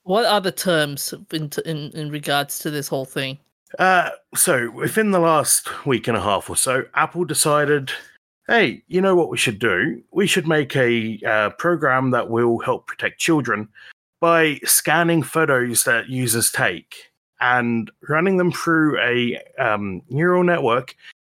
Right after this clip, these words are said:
Speaker 2: although they being very clear that, uh, very unclear about how it works so far. But as far as, uh,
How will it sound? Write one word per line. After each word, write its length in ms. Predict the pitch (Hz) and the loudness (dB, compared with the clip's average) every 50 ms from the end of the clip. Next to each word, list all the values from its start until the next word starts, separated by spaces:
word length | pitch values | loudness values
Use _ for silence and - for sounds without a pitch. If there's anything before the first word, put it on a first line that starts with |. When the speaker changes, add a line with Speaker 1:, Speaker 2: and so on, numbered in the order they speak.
| _ _ _ - | _ _ _ -2
Speaker 2:
although 240 | 151 131 135 131 131 | 2 2 2 2 2
they 600 | 120 123 117 127 127 131 127 117 113 110 - - _ _ _ _ _ _ _ _ _ _ _ 147 131 | 2 0 2 2 2 2 2 0 -2 -6 -8 -12 _ _ _ _ _ _ _ _ _ _ _ -10 -2
being 340 | - 160 147 139 135 127 113 | 0 2 2 4 2 2 0
very 840 | 98 90 139 135 143 143 143 135 127 123 120 117 113 110 110 - - _ _ | 0 0 2 2 4 4 4 2 2 0 0 0 -2 -2 -4 -6 -10 _ _
clear 580 | - - - 117 120 127 123 120 120 113 110 104 | -6 -4 -2 0 0 2 4 4 4 4 2 2
that, 300 | 98 104 101 98 95 - - _ _ _ _ _ - | 2 0 2 2 0 -2 -4 _ _ _ _ _ -4
uh, 100 | 151 139 | -2 -2
very 540 | 123 120 120 151 147 131 127 120 110 117 - - | 0 0 2 2 2 2 0 -2 -4 -6 -4 -2
unclear 640 | 127 123 120 113 98 - - 113 107 101 95 92 92 | 0 0 0 0 -4 -2 -2 0 2 2 2 2 0
about 340 | 90 85 95 90 92 87 - - _ _ _ _ _ _ _ _ _ _ _ | 0 0 0 0 0 0 -2 -6 _ _ _ _ _ _ _ _ _ _ _
how 260 | - - 117 101 98 | -4 -2 0 0 0
it 120 | 95 - - | -2 -2 -2
works 480 | 104 104 95 90 87 - 82 - - | -2 0 0 0 0 -2 -2 -2 0
so 220 | - - - 76 76 | 0 0 0 -2 -8
far. 320 | - - - 64 65 - - - _ - - - _ _ _ _ _ | -10 -8 -6 -6 -6 -6 -8 -14 _ -20 -20 -20 _ _ _ _ _
But 440 | - 117 110 104 104 101 92 82 - _ _ _ - | -2 0 0 2 2 2 0 0 -4 _ _ _ -4
as 120 | - - | -4 -2
far 300 | - - 143 151 160 165 | 0 2 2 2 4 2
as, 220 | 156 151 131 120 143 | 2 2 2 2 2
uh, 420 | 131 123 120 113 110 104 101 92 | 2 4 4 2 2 2 0 -4